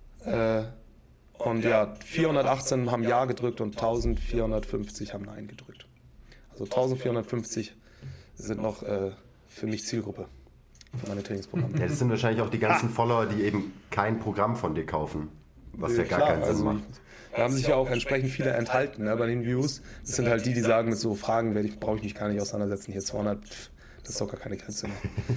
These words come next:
Speaker 2: Alle, die mit, mit ihrem achthunderter total zu Hause sitzen und die Frage lesen und so.
Speaker 1: <laughs> Ja, klar.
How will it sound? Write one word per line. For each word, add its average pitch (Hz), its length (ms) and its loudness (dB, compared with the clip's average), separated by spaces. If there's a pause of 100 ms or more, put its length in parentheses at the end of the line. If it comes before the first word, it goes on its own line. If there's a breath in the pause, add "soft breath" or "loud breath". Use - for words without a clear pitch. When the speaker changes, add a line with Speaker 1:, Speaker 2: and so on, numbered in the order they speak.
(1600 loud breath)
Speaker 2:
Alle, 90 200 0
die 95 100 0
mit, 92 180 0 (420)
mit 92 160 0
ihrem 95 200 2
achthunderter 92 540 0
total 90 400 0
zu 82 100 -2
Hause 87 240 0
sitzen 90 400 -2
und 85 180 -4
die - 60 -6
Frage 180 400 4
lesen 208 320 4
und 190 140 4
so. 156 80 0
Speaker 1:
<laughs> - 20 -4
Ja, 135 380 4
klar. 127 260 -2